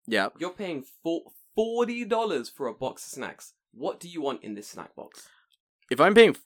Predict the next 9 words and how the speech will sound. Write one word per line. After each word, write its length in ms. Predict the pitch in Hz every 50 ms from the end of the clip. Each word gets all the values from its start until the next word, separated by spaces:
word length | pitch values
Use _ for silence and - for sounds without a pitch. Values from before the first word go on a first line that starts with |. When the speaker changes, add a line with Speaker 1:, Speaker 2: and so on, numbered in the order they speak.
| _ -
Speaker 1:
forty 640 | - 139 151 170 180 123 120 120 120 117 - - -
dollars, 0 |
Speaker 2:
Forty 0 |
dollars. 800 | 143 147 135 123 123 131 135 143 170 185 202 214 226 - - - _ _ -
Knowing 400 | 135 143 156 165 190 202 - - _ _ -
David, 440 | 165 170 185 220 - 160 - - -
David 260 | 147 147 160 160 131
lives 240 | 127 208 156 - -
here. 260 | 185 180 190 190